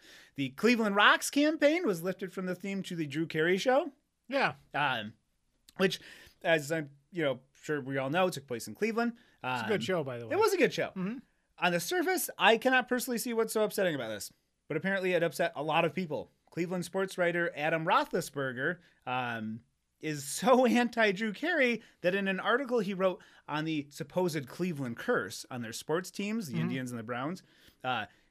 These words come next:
Speaker 1: and why it is in fact real, he includes space to rant about Drew Carey taking over for Bob Barker on The Price is Right.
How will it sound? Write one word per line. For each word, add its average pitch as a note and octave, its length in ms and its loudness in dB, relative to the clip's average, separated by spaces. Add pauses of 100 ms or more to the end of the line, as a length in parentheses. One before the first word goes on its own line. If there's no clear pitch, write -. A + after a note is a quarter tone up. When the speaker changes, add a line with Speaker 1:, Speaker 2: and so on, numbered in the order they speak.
(140)
Speaker 1:
and C#3 280 -2
why C3 260 -2
it B2 160 -4
is A#2 180 -8
in A2+ 120 -8
fact G#2 300 -12
real, D3+ 360 -2 (180)
he B3+ 200 -2
includes C4 440 -2
space A3 320 0
to C#3+ 120 -8
rant F3 320 -2
about D3+ 260 0
Drew E3+ 180 -6
Carey F3+ 360 -2
taking E3 360 -6
over D#3 220 -4
for C3+ 140 -12
Bob B2+ 340 -6
Barker C3+ 400 -6
on A2 80 -8
The G#2 80 -12
Price C3+ 340 -8
is G2+ 180 -16
Right. A2 280 -10